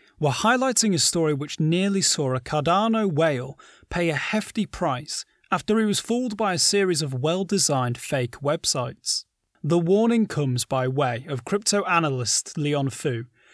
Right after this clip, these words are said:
who was recently duped out of hundreds of dollars worth of Cardano after clicking a link on a fraudulent website cloned to look identical to niche crypto outlet CoinDesk, except the domain had an altered letter.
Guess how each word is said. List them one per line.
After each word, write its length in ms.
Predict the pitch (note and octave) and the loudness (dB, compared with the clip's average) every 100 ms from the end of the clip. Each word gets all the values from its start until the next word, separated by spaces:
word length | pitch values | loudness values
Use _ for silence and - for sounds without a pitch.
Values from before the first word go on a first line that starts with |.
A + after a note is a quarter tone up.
| _ | _
who 100 | E3+ | 0
was 160 | F3+ D#3+ | 0 2
recently 440 | A3 G#3+ A#3 A3 | 2 4 2 2
duped 380 | C#3 D#3 C#3 - | 0 -2 -2 -4
out 120 | C3+ | -6
of 60 | C#3 | -8
hundreds 480 | - G#3+ A3 A3 F#3+ | -2 2 2 2 -2
of 140 | C3 | -2
dollars 340 | F3+ C3+ B2 | 0 0 -2
worth 220 | C#3+ B2+ C3+ | -2 -4 -4
of 140 | B2 | -6
Cardano 640 | C#3 D3 E3+ F3 A#2 A#2 - _ - - | -4 0 0 0 -4 -8 -14 _ -20 -2
after 280 | F3+ - G3+ | -2 0 -4
clicking 400 | - A3+ A#3+ A3 | -2 -2 0 0
a 40 | |
link 320 | F#3+ D3+ C3 | 2 0 -2
on 120 | C#3 C3+ | -4 -6
a 40 | |
fraudulent 720 | - F3 D#3+ C#3 D3 C#3 D#3 | -4 -2 -2 0 -2 -2 -2
website 640 | E3 G3+ - C#3+ B2 B2 _ - - | -2 0 0 -2 -2 -6 _ -20 -10
cloned 340 | - A3 A#3+ | 0 2 4
to 120 | - A3 | 2 2
look 240 | G3 G3+ | 0 0
identical 720 | F3+ C#3 F#3 A3+ G#3+ G3+ C#3+ | -2 0 0 2 0 0 -2
to 200 | C3 D3 | 0 0
niche 360 | C#3+ D3+ C#3 - | 0 -2 -4 -6
crypto 380 | - C#3+ - C#3+ D3+ | -6 -4 -2 -4 -2
outlet 580 | G3+ A3+ C#3+ C3 - - - | -2 -2 -4 -4 -6 -6 -4
CoinDesk, 760 | D#3+ B2+ B2 D3 C3 - - - _ _ _ - | -2 0 0 -2 -2 -4 -4 -6 _ _ _ -10
except 340 | F3 C#3 F#3 E3+ | -4 0 0 0
the 80 | D#3 | 0
domain 460 | D#3 D#3+ F3+ G3 | 0 2 2 0
had 200 | D3 D3+ | -2 -2
an 120 | D3 E3 | -2 -2
altered 420 | C#3+ C3 - B2 | -4 -2 -2 -2
letter. 480 | C3 D3 - A#2+ A2+ | -2 -2 -2 -4 -6